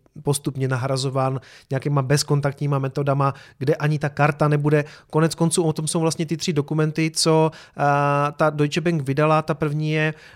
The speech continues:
eh, cash, jako hotovost, Dinosaur přežije, alespoň prozatím. Tady v podstatě rozebírají to, jak ty technologie postupně jako nastupují, eh, jak, eh,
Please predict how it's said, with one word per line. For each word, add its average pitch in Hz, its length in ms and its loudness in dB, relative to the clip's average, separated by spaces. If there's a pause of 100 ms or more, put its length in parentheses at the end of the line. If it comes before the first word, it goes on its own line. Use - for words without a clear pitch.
(120)
eh, 131 540 0
cash, 180 340 0
jako 127 200 -6
hotovost, 170 680 0 (260)
Dinosaur 156 640 2
přežije, 160 680 2 (500)
alespoň 143 500 0
prozatím. 147 760 0 (300)
Tady 143 180 0
v 143 40 -8
podstatě 151 600 0
rozebírají 147 640 2
to, 147 120 -2
jak 151 180 2
ty 156 140 -8
technologie 147 580 -2
postupně 151 460 -4
jako 147 180 -2
nastupují, 151 720 -2
eh, 139 720 -2
jak, 143 440 0
eh, 143 420 2